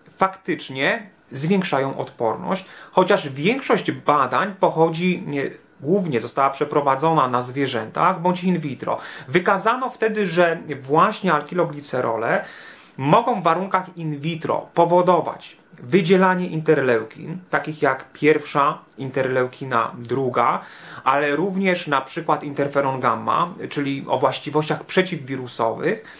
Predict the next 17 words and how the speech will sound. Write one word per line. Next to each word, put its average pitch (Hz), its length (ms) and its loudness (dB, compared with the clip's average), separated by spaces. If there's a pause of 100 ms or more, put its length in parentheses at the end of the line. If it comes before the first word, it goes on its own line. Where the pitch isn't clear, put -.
(360)
mogą 151 540 4
nasilać 156 420 -2
właściwości 151 680 0
fagocytarne, 156 920 0
czyli 127 240 -10
żerne 139 440 2
granulocytów 143 720 -2
obojętnochłonnych, 131 1000 -2
monocytów 131 680 0
i 123 100 -12
makrofagów 120 760 -4 (480)
oraz 170 360 4
stymulować 175 1040 0 (120)
mielopoezę, 139 880 2 (180)
czyli 180 200 4
wytwarzanie 185 840 2
granulocytów. 143 760 0